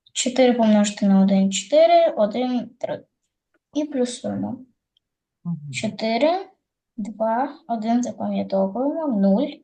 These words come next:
Speaker 1: один. Сорок,
Speaker 2: А чого
Speaker 1: двадцять чотири.
Speaker 2: сорок? Ти ж один ще запам'ятала. П'ять. П'ятдесят, да? П'ятдесят цілих двадцять чотири.
Speaker 1: А, точно.
Speaker 2: П'ятдесят цілих двадцять чотири сотих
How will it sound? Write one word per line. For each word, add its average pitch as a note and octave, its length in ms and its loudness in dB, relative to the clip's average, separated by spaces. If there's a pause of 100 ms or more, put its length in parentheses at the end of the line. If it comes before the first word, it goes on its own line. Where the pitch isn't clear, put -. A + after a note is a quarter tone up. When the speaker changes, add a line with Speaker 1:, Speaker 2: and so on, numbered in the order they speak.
(160)
Speaker 1:
один. F#3+ 520 -4 (600)
Сорок, C#4+ 360 2
Speaker 2:
А F4 60 2
чого B3+ 180 -2
Speaker 1:
двадцять A3 440 -4
чотири. G#3+ 400 -4
Speaker 2:
сорок? E3+ 280 -4
Ти G#3+ 100 0
ж G3 100 -2
один G3 260 0
ще F3+ 160 -14
запам'ятала. E3+ 640 -10
П'ять. C#3 280 -6 (680)
П'ятдесят, G3+ 520 -4 (240)
да? A#3 200 -6 (160)
П'ятдесят F3+ 520 -10
цілих C4+ 260 -8
двадцять G3 300 -16
чотири. - 360 -20
Speaker 1:
А, F#4+ 460 -10
точно. A#3+ 260 -8 (1300)
Speaker 2:
П'ятдесят F#3+ 640 -4 (180)
цілих G#3 260 -2
двадцять E3 600 -6
чотири E3+ 500 -12
сотих B3+ 500 -6